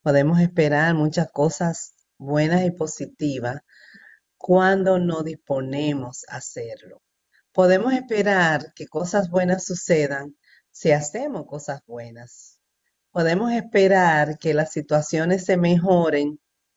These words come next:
si buscamos cómo mejorar las situaciones. Podemos esperar que nuestra vida cambie si nosotros mismos la cambiamos,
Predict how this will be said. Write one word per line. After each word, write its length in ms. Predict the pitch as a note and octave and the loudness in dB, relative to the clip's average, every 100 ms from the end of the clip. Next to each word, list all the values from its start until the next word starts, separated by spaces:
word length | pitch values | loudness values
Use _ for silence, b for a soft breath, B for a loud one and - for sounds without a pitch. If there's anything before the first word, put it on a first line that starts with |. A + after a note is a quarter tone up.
| - | -20
si 160 | - G3+ | 0 2
buscamos 680 | F#3 F3+ - F#3+ G3 F#3+ E3 | 2 0 0 2 2 0 -4
cómo 280 | D#3 D#3 | -6 -6
mejorar 460 | D#3 D#3+ D3+ C#3 C#3 | -8 -6 -4 -4 -4
las 120 | D3 | -6
situaciones. 1160 | - C3+ B2+ B2+ - B2+ A#2+ A2+ A#2 - - - B B B B B | -8 -12 -12 -10 -8 -8 -8 -12 -16 -20 -20 -20 B B B B B
Podemos 400 | - F3 F3 A3+ | 2 4 4 2
esperar 540 | B3 B3 G3+ F#3+ F#3+ | 0 0 2 2 2
que 100 | F#3 | 0
nuestra 380 | E3+ E3+ F3 D3+ | -2 -2 0 0
vida 320 | D3+ E3+ F3+ F3+ | 2 2 2 0
cambie 600 | F3+ F3 E3 D3+ C#3+ D#3 - | 0 0 0 -2 -2 -4 -12
si 220 | - E3 | -6 -2
nosotros 640 | D#3 D3 - F#3+ G3 G3+ | 0 -2 2 2 2 0
mismos 460 | F3+ E3+ F3+ F3+ F3 | 2 2 0 -2 -2
la 120 | D#3+ | -2
cambiamos, 880 | D3 C3 B2 C3 C#3 C3 A#2 A2 - | -4 -8 -6 -4 -4 -4 -6 -14 -20